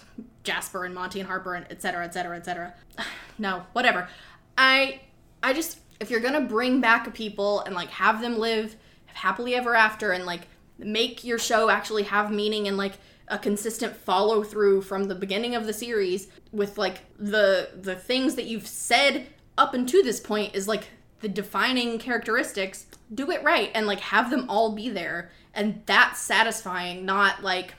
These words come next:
"Hey, so we brought back some of your friends, everyone else is just dead, dead, and, um, all the people who died before and sacrificed their lives didn't matter, and now you get to live here and just perish eventually." Like,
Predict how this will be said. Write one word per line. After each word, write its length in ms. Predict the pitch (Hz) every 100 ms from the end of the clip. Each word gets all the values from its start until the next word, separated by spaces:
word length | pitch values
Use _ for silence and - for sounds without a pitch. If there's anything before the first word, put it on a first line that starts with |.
| -
"Hey, 260 | 392 330
so 140 | 311 311
we 80 | 311
brought 180 | 330
back 160 | 311 311
some 240 | - 262
of 100 | 254
your 120 | 254 247
friends, 360 | 233 214 220
everyone 340 | - 240 269 262
else 200 | 247 240
is 140 | 220
just 200 | 226 196
dead, 260 | 196 190 190
dead, 360 | 180 180 180 - - - -
and, 320 | 208 196 190 185
um, 500 | - 190 185 185 180 _ _
all 160 | 214 233
the 60 | 233
people 220 | 262 247
who 120 | 254
died 340 | 202 202 214
before 480 | 214 208 202 196 190
and 200 | - 196
sacrificed 480 | 202 202 202 196 196
their 140 | 196
lives 340 | 185 175 175 175 -
didn't 300 | 208 202 170
matter, 440 | 170 165 170 170 - - _ -
and 760 | 196 185 185 185 190 185 - - -
now 140 | 220
you 140 | 240 233
get 140 | 240
to 60 | 247
live 200 | 226 220
here 180 | 233 226
and 120 | 233
just 240 | 226 - - - _ -
perish 440 | - 240 214 -
eventually." 500 | 190 180 180 185 160
Like, 240 | 170 214